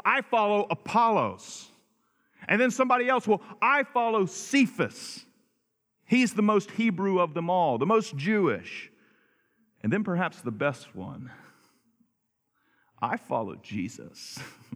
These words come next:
<laughs> where Jesus is called to weigh in on this petty factionalism. And so they were using these slogans to manipulate and to attempt to gain power.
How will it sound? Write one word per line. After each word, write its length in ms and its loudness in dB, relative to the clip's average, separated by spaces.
<laughs> 600 -20
where 140 0
Jesus 540 0
is 160 -6
called 480 -2
to 100 0
weigh 400 2
in 160 0
on 140 0
this 160 -2
petty 380 0
factionalism. 1080 -4
And 120 0
so 160 2
they 140 2
were 140 2
using 500 2
these 240 0
slogans 760 0
to 180 2
manipulate 800 2
and 200 -2
to 140 6
attempt 400 -2
to 140 4
gain 720 -2
power. 720 -4